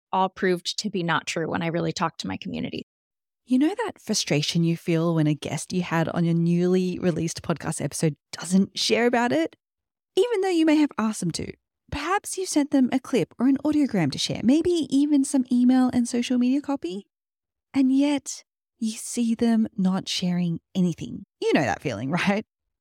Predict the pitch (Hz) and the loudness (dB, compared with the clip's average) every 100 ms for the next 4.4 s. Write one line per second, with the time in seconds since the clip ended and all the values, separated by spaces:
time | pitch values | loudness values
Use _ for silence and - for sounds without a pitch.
0 | _ 214 185 - 214 233 311 349 - 247 | _ 0 0 -2 -2 2 2 0 -2 0
1 | 262 185 202 233 214 175 90 - _ _ | 0 0 0 0 0 -2 -4 -8 _ _
2 | _ _ 233 294 349 285 226 - 226 214 | _ _ 2 2 4 2 -2 0 2 2
3 | - 185 175 165 156 165 - 160 - 160 | 0 0 0 0 -2 -4 -4 -6 -4 -4
4 | 156 160 170 | -4 -2 -2